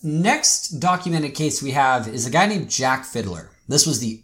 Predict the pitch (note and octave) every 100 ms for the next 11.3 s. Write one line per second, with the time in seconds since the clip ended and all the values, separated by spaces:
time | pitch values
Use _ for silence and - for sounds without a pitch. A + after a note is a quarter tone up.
0 | - F3 A3 F#3+ D#3 D3+ A#2+ C3+ A2+ B2
1 | G#2 E2+ E2 - C3 C3+ B3 - C4+ F#3+
2 | - - F3 E3+ E3 C3 C3 A#2+ - -
3 | F#3+ G3+ E3+ D3+ C#3+ C#3 B2+ - C3 C3
4 | A#2 G#2+ - D3 C#3+ A#2+ A#2+ G#2+ F2+ D#2+
5 | - - - - - - - - C3+ B2+
6 | B2 G#2+ D#3+ C3+ B2+ C#3 - C3 F#3+ A3
7 | F3 D#3 D3 D3 C3+ A#2+ A#2 - - -
8 | - D#3 C#3 - - - A#3 D4 D4+ C4
9 | B3 G#3 F#3+ D#3+ D#3 E3 C#3 B2 A2+ B2+
10 | A#2+ A2+ A#2 A2+ G#2+ A2 G2 G#2 F#2+ D#2+
11 | - - -